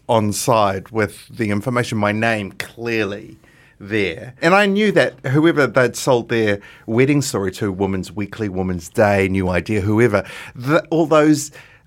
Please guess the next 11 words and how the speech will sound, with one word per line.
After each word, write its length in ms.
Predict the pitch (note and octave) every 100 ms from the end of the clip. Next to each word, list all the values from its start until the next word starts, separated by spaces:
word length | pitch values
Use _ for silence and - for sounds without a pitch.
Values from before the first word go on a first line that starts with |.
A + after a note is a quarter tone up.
| _ A2+
uh, 140 | A#2
journalists 500 | G#2 C#3 A#2 A2+ -
would 120 | B2+
be, 180 | B2 A#2+
have 140 | A#2 A#2+
been 100 | G#2+
going, 180 | G#2+ C#3+
"Oh, 80 |
how 220 | C3 C#3 A#2+
dare 260 | C3+ C3
Colin," 380 | - C#3 A#2+